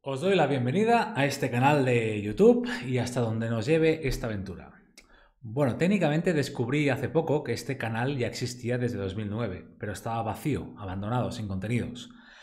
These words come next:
Así que ahora sí, oficialmente empezamos la aventura en YouTube. Haciendo un resumen muy resumido, esto es un canal de divulgación sobre todo lo que rodea la actividad física, el entrenamiento y el deporte.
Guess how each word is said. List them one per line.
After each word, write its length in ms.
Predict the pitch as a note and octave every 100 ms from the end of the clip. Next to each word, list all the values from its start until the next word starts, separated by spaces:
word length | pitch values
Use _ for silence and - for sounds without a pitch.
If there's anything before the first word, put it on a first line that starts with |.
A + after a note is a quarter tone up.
| - -
Así 420 | A#2+ - D3+ D3+
que 240 | E3 E3 C3+
ahora 400 | A2 B2+ G#2 -
sí, 600 | - E3 A#3 A#3+ - -
oficialmente 1200 | A2+ - G2+ C3+ C#3+ A#2+ C#3 F3 F3 G3 - C3
empezamos 720 | B2 B2 B2 G#2+ A#2+ C3 -
la 200 | C3 A2+
aventura 500 | G#2 G2 F#2+ G#2+ G#2 F#2+
en 100 | F#2
YouTube. 440 | F2 E2+ D#2 - _ _ _ - - _ - - - -
Haciendo 400 | B2 - G#3 A#3
un 140 | G#3
resumen 760 | E3 D3+ E3+ D#3+ D3+ C3+ B2 G#2
muy 240 | G#2 C#3
resumido, 680 | C3 - C#3 G3+ D3 G#3 - -
esto 280 | D3 - G3
es 120 | F#3+
un 120 | F#3
canal 300 | E3+ B2+ D3
de 140 | D#3 B2+
divulgación 840 | E3+ F#3+ D3+ A2+ C3+ D#3 F3 F3
sobre 280 | - B2 A#2+
todo 260 | B2+ F3 E3+
lo 140 | C#3+
que 140 | C#3
rodea 500 | C3 A#2+ A2 A2+ A#2+
la 80 | B2
actividad 360 | A2 A2+ A2 B2+
física, 560 | D#3+ D3+ C#3 C#3+ B2+ -
el 80 | A2+
entrenamiento 720 | A#2+ C3 A2 G#2+ G#2+ G#2+ -
y 60 |
el 80 | F#2
deporte. 480 | F2 F2+ F2 E2